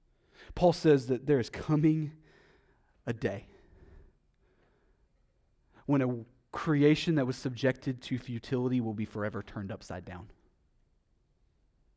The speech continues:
There's coming a day when Jesus will make all things new. What was broken at the fall will be finally and forever repaired. Creation might have been subjected to futility for a little while because of our sin,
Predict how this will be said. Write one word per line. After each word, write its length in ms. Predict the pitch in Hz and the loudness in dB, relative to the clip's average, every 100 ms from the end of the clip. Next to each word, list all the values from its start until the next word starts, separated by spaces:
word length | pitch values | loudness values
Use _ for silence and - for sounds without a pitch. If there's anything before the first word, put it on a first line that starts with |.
| _ _ _ _ _ _ _ _ _ _ _ - | _ _ _ _ _ _ _ _ _ _ _ 0
There's 200 | 156 - | 0 2
coming 480 | - 185 180 175 | 4 8 8 6
a 80 | 165 | 4
day 340 | 143 151 135 131 | 6 6 6 4
when 220 | 127 120 - 196 | 2 0 -4 -6
Jesus 460 | 151 165 165 160 - | 0 2 4 4 6
will 180 | 156 135 - | 6 6 2
make 220 | 156 151 - - | 2 2 -4 4
all 320 | 170 160 160 | 10 10 10
things 440 | - 165 156 151 - - | 6 6 6 2 -2 2
new. 240 | 160 156 | 6 8
What 160 | 143 151 | 10 6
was 140 | 147 - - | 6 -2 -12
broken 520 | - 185 202 202 220 | 6 10 10 10 6
at 260 | - 180 180 | 10 8 8
the 80 | 180 | 0
fall 360 | - 175 165 | 8 12 12
will 120 | 151 151 | 10 4
be 140 | 156 | 0
finally 680 | - 202 180 190 196 196 190 | 6 10 10 10 6 6 6
and 180 | 165 156 | 4 4
forever 680 | - 175 175 170 156 156 151 - | 2 2 6 6 8 4 4 2
repaired. 560 | 156 156 - 170 143 143 | 2 4 6 8 6 4
Creation 420 | 202 233 302 247 370 240 | 10 10 10 4 2 6
might 300 | 202 254 233 | 10 10 12
have 180 | 254 | 8
been 320 | 185 247 208 285 | 10 6 6 4
subjected 600 | 254 190 196 247 277 247 | 4 8 8 10 6 6
to 160 | 254 | 8
futility 480 | 240 233 - 247 254 | 8 6 6 8 8
for 140 | 226 226 | 10 10
a 80 | |
little 180 | 214 226 | 12 12
while 240 | 233 233 233 | 12 12 12
because 320 | 220 226 208 | 8 6 8
of 100 | 196 | 10
our 140 | 196 | 10
sin, 320 | - 220 233 | 10 8 8